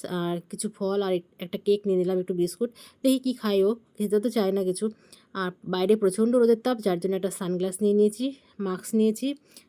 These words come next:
আর হচ্ছে ছাতা রয়েছে। তবুও তো মানে তাপ আটকানো যাচ্ছে না, মানে মা-,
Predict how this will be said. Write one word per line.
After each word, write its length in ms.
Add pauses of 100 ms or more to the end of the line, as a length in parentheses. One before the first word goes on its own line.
আর 220
হচ্ছে 200
ছাতা 300
রয়েছে। 200
তবুও 380
তো 120 (180)
মানে 180
তাপ 240
আটকানো 300
যাচ্ছে 280
না, 100
মানে 160 (200)
মা-, 240